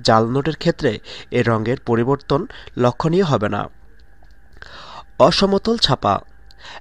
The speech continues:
একশো, পাঁচশো ও এক হাজার টাকা মূল্যমানের প্রত্যেক প্রকার নোটের সামনে ও পেছনের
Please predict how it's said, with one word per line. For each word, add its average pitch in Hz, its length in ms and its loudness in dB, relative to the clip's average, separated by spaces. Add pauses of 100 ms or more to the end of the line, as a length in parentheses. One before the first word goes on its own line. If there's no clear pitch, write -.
(220)
একশো, 147 300 2 (260)
পাঁচশো 107 380 2 (160)
ও - 20 6 (260)
এক 143 160 2
হাজার 170 260 0
টাকা 175 220 0 (280)
মূল্যমানের 127 600 0 (340)
প্রত্যেক 214 400 2 (100)
প্রকার 139 260 2 (120)
নোটের 120 280 -2 (100)
সামনে 101 360 -2 (480)
ও - 20 4 (360)
পেছনের 185 420 0